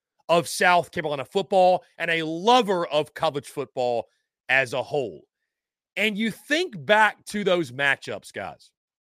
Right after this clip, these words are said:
when both programs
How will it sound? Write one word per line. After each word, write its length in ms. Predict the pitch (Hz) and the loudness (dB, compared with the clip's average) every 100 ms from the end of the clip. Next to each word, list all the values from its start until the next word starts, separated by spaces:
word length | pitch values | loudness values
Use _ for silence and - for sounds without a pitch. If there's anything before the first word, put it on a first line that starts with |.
| _ _ _ _ _ _ _ _ - | _ _ _ _ _ _ _ _ 0
when 600 | 165 208 214 214 208 170 _ _ - | 4 6 4 2 -2 -10 _ _ -2
both 400 | 214 294 277 - | 4 4 4 0
programs 840 | 233 226 165 160 110 - - _ | 2 2 2 -4 -6 -12 -20 _